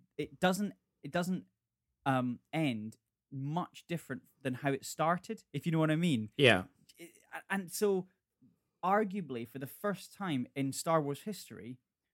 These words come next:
Speaker 1: you have basically just expanded the universe using a main tril-, you know, like, a main series film.
Speaker 2: No, yeah, it's really
Speaker 1: And that's,
Speaker 2: interesting.
Speaker 1: I think that's why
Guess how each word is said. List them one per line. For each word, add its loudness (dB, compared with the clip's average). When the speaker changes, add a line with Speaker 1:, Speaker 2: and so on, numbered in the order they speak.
Speaker 1:
you 0
have -2
basically -6
just -8
expanded -2
the -2
universe -4
using -2
a 0
main 2
tril-, 0
you -6
know, 0
like, 0
a 4
main 2
series 0
film. 2
Speaker 2:
No, 12
yeah, 10
it's 4
really 10
Speaker 1:
And 10
that's, 8
Speaker 2:
interesting. 8
Speaker 1:
I 8
think -2
that's -4
why 0